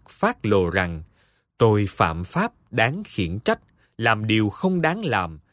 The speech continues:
Nay tôi đối trước Đại Đức, xin phát lồ sám hối.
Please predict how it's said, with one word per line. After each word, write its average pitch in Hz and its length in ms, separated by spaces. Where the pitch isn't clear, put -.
Nay 104 380
tôi 107 140
đối 117 200
trước - 380
Đại 87 240
Đức, 143 180
xin 165 300
phát - 320
lồ 92 280
sám 143 320
hối. 139 320